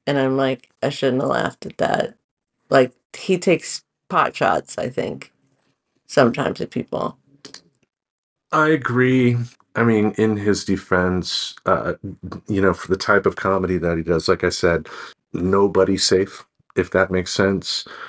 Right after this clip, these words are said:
Speaker 2: So in a s-, it's like, I, it's like, to me, like, you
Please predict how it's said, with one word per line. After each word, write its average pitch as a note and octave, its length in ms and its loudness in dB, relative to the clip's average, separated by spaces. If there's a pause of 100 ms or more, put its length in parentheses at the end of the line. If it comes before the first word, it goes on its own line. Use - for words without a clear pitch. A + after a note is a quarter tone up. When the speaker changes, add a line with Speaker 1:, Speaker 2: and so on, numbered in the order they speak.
(200)
Speaker 2:
So F#2 640 4
in F#2+ 160 4
a F#2 40 4
s-, - 260 -4
it's G2 340 2
like, F#2+ 300 0 (140)
I, G#2+ 220 2
it's - 360 2
like, B2+ 260 0
to - 120 2
me, A#2+ 420 4
like, G2+ 260 4
you A2+ 80 4